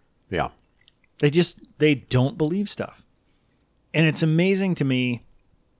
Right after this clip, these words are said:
Speaker 2: how many people, um, very smart people I know who watch a lot of news, and then you'll bring up something like the, the truckers thing in Canada,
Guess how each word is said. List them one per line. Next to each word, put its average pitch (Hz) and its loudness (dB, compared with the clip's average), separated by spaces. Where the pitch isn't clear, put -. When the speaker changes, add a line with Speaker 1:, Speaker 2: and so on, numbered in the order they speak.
Speaker 2:
how 160 0
many 165 2
people, 120 -2
um, 110 -4
very 175 0
smart 170 -4
people 147 -6
I 110 -6
know 101 -12
who 131 -6
watch 127 -2
a 127 -6
lot 120 -2
of 175 0
news, 123 -4
and 147 0
then 147 2
you'll 143 0
bring 139 -2
up 151 -4
something 147 -4
like 151 -4
the, 151 0
the 123 -4
truckers 151 -4
thing 113 -6
in 95 -16
Canada, 139 -2